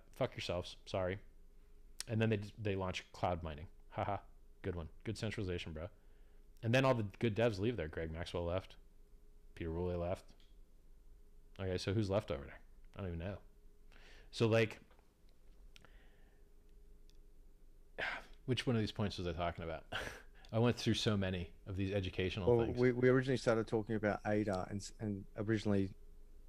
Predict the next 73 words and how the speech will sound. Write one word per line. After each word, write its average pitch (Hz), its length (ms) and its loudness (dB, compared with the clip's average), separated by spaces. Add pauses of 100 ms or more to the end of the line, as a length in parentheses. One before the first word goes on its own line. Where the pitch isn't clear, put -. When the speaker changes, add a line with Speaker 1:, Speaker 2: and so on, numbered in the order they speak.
(180)
Speaker 1:
Yeah, 175 100 6
it's - 140 2
just 135 160 4
eos 139 360 4
Speaker 2:
uh, 107 60 2
Speaker 1:
again. 110 260 4
Speaker 2:
it, 117 200 2 (100)
Speaker 1:
You're, 110 140 4
you're, 113 200 4
you're 113 140 4
Speaker 2:
where 117 140 8
it 113 40 10
would 113 80 8
Speaker 1:
buying 120 140 8
Speaker 2:
be 117 100 6
in 110 40 8
the 107 60 8
Speaker 1:
eos 101 120 4
again. 101 200 4
Speaker 2:
future. 90 160 -4
Speaker 1:
You're 104 100 4
buying 110 220 8
another 104 420 6
high 101 180 4
throughput 101 440 0
eth 90 120 -2
killer, 78 240 0
of 87 160 -2
which 95 220 0
there 92 160 2
are 87 80 2
ten 90 260 -2
or 90 60 2
twenty 80 260 -2
of 80 100 -4
them, 78 120 -8 (400)
and 101 80 2
they 101 100 6
all 98 120 8
pump, 98 300 -2
Speaker 2:
So 127 80 6
Speaker 1:
and 131 80 8
then 135 120 8
Speaker 2:
nothing, - 80 2
Speaker 1:
they - 60 8
all 87 100 2
go 85 100 0
down 82 220 0
Speaker 2:
nothing 139 240 6
Speaker 1:
again. 135 80 4
Speaker 2:
will 127 100 6
kill 123 220 2
Ethereum 117 520 2
in 113 60 0
your 113 140 0
mind? 123 420 -4
Ethereum 120 360 6
Speaker 1:
There's, 135 160 10
Speaker 2:
is - 60 0
here 110 120 4
to 101 100 0
Speaker 1:
there's 143 120 8
Speaker 2:
stay? 135 100 6
Speaker 1:
not 151 180 6
enough 151 300 6
new 131 160 4
users 120 500 4
to 101 140 0
support - 480 0
all 101 160 4
the 95 120 -2
eth 139 180 0
killers. - 420 -4